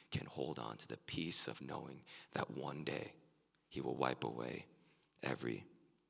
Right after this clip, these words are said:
tear. So as I call the worship band back up, I just want to end our time with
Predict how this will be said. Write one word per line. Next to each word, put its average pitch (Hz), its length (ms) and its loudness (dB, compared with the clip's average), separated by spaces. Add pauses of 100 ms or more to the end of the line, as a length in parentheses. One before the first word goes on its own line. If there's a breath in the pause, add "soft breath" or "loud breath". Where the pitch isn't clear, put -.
(640)
tear. - 320 -2 (1160)
So - 120 2
as - 80 6
I 87 40 6
call 90 520 4
the 85 80 6
worship 78 240 4
band 64 180 0
back - 260 -4
up, - 140 -6 (1800)
I - 60 2
just 95 200 6
want 107 140 6
to - 80 -2
end 87 140 2
our 78 140 2
time 69 400 0
with 69 280 -4